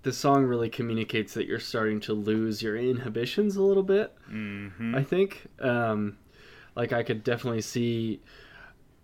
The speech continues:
Speaker 1: the, <sighs> that's what I love about this kind of music. It's just, it brings back all these weird feelings, like this nervous energy that you have.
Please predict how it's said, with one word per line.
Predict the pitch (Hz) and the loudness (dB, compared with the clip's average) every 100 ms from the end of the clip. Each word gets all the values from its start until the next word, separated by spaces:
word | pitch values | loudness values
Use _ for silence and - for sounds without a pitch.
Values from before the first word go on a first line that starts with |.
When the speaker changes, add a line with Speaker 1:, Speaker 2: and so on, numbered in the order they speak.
| _ _ - | _ _ -10
Speaker 1:
the, | 151 156 - - | -4 -4 -2 -4
<sighs> | - - | -4 -2
that's | 151 - | -2 2
what | 226 | 6
I | 151 | 8
love | 139 139 | 6 6
about | 127 113 | 2 0
this | 120 | 0
kind | - 113 | 0 0
of | |
music. | 117 110 | 0 -2
It's | 107 107 | -2 -2
just, | 117 - - | -6 -6 2
it | 127 - | 2 4
brings | 135 131 123 | 2 2 4
back | 127 117 | 4 4
all | 117 | 2
these | 113 110 107 | 0 -2 -4
weird | 110 113 110 104 - - - - - - - - | -2 2 2 0 -6 -12 -14 -20 -20 -20 -20 -20
feelings, | - 135 127 113 107 | 4 6 6 4 2
like | 107 - | 2 2
this | 104 - | -2 0
nervous | 113 117 113 - | 0 2 0 0
energy | 120 117 110 113 | 0 0 0 -2
that | 110 | -2
you | 80 107 | -2 -2
have. | 110 104 104 98 | 0 0 0 -4